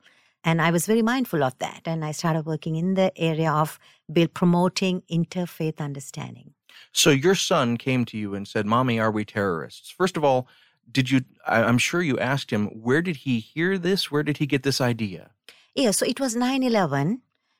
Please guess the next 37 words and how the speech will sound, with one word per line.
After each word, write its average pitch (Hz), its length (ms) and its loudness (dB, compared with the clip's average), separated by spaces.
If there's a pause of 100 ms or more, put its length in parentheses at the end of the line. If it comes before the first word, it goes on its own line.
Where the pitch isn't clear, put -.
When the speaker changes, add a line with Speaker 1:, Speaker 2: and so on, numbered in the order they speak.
Speaker 1:
and 190 160 2
his 196 160 0
school, 202 640 0
they 185 120 0
had 185 140 0
a 170 40 -6
discussion, 190 1000 -2 (300)
and 175 120 4
his 180 140 0
teacher 254 360 -4
said, 160 360 -2
"All 185 200 4
Muslims 170 520 -4
are 175 100 0
terrorists." 247 600 -4 (460)
And 220 120 6
David, 277 220 2
it 220 140 -6
goes 254 240 0
further. 240 440 0
I 185 120 2
don't 240 180 0
even 240 160 -4
talk 233 380 -6
about 156 340 0
this 156 200 -4
that 165 260 -2
deep, 190 320 0
because 202 400 -2 (480)
then 349 440 0
they 233 120 4
had 214 140 2
asked, 214 440 -2
the 190 140 0
teacher 240 280 -4
had 233 180 -2
asked 196 260 -2